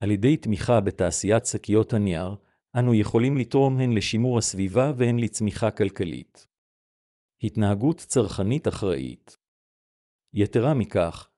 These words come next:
השימוש בשקיות נייר מעודד התנהגות צרכנית אחראית. על ידי בחירה בשקיות נייר, הצרכנים הופכים מודעים יותר להשפעה הסביבתית של הבחירות שלהם,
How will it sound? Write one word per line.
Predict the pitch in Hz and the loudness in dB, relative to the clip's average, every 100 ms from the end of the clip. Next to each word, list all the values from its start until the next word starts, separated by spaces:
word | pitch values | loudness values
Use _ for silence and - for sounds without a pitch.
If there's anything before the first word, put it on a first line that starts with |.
| - | -8
השימוש | - 104 117 143 | -4 -2 0 0
בשקיות | 107 - - 107 117 139 | -2 -4 -4 0 0 0
נייר | 107 107 139 | 0 2 2
מעודד | 139 104 95 135 | 0 0 2 0
התנהגות | 123 113 104 98 151 | 0 0 0 0 -2
צרכנית | - - 131 - 110 120 117 | -4 -2 -2 0 -2 0 -2
אחראית. | - 98 85 64 - _ _ _ _ _ _ _ _ _ _ - | -4 -4 -4 -6 -12 _ _ _ _ _ _ _ _ _ _ -4
על | 107 | -2
ידי | 101 135 | 2 2
בחירה | 113 - 98 113 | 2 -2 0 2
בשקיות | 110 101 101 - 101 120 - | 2 -2 -4 -2 2 2 2
נייר, | 98 104 113 98 98 _ _ _ - | -2 2 2 0 -8 _ _ _ -12
הצרכנים | 104 113 95 113 123 139 | -2 -2 0 -2 -2 0
הופכים | 104 - 143 | -2 -2 -2
מודעים | 131 101 107 147 | 0 2 2 2
יותר | 143 104 143 131 | 0 0 2 2
להשפעה | 113 - - 107 123 | 0 0 -2 0 0
הסביבתית | 117 98 95 92 - 143 | -2 -4 -4 -4 -4 -4
של | - 101 | 0 0
הבחירות | 90 90 101 123 139 | 0 -4 -2 -2 0
שלהם, | 98 92 98 104 | 0 0 0 -2